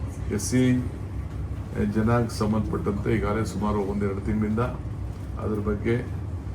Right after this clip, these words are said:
ವಿವರವಾದಂಥ ಒಂದು ಮತ್ತೆ ಒಂದು, ಆ, ಜನಗಣತಿ ಅವ್ರಿಗೊಂದು ಅವಕಾಶವನ್ನ ಕಲ್ಪಿಸ್ಕೊಟ್ಟಿದ್ದೇವೆ. ಈ ಮಧ್ಯದಲ್ಲಿ ಎಲ್ಲರೂ ಕೂಡ ಮತ್ತೆ ನಾವು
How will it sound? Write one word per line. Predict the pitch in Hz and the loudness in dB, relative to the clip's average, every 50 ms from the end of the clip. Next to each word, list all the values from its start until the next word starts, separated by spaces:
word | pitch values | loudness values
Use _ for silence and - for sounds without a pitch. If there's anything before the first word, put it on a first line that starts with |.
| - - - | -6 0 4
ವಿವರವಾದಂಥ | 113 117 123 123 123 123 117 113 110 113 110 104 101 - | 6 8 8 8 8 8 8 8 6 4 2 2 2 2
ಒಂದು | 117 113 104 104 101 98 101 101 104 104 101 101 104 | 2 2 2 2 2 2 2 2 2 2 2 0 0
ಮತ್ತೆ | 104 - - 120 117 | -2 0 2 4 4
ಒಂದು, | 107 104 104 101 95 98 95 98 | 4 4 2 2 2 0 0 0
ಆ, | 90 - - - - - - - - - - - - - - - 101 98 95 95 - | -2 -2 -6 -6 -8 -8 -8 -8 -8 -6 -6 -6 -6 -4 -4 -4 -4 -2 -4 -2 2
ಜನಗಣತಿ | 110 117 117 117 113 107 107 104 101 - - 113 117 120 110 - - - | 4 4 6 6 4 4 2 2 2 0 2 2 2 2 0 -2 -4 -4
ಅವ್ರಿಗೊಂದು | 98 104 104 101 101 104 104 101 104 | -2 0 0 0 0 0 0 2 2
ಅವಕಾಶವನ್ನ | 110 113 - 120 113 - 107 104 104 110 107 | 0 2 2 2 2 2 0 0 2 0 0
ಕಲ್ಪಿಸ್ಕೊಟ್ಟಿದ್ದೇವೆ. | 101 - 117 117 113 - - - - 95 92 82 - 90 95 95 - - - - - - - - - - - - - - - - - - | 2 2 2 2 2 0 -2 -4 -4 -2 -4 -4 -4 -4 -4 -4 -4 -6 -6 -6 -6 -6 -6 -6 -6 -8 -8 -8 -6 -6 -6 -6 -2 0
ಈ | 113 110 113 | 2 4 4
ಮಧ್ಯದಲ್ಲಿ | 110 110 110 127 123 120 123 117 120 117 107 101 | 4 6 6 8 8 8 8 8 8 8 6 8
ಎಲ್ಲರೂ | 117 127 139 143 139 139 123 - | 10 12 12 12 10 8 6 4
ಕೂಡ | 120 117 123 127 117 107 | 6 6 6 6 4 2
ಮತ್ತೆ | 101 - - 123 113 110 | 2 2 2 2 4 4
ನಾವು | 107 110 117 | 4 2 2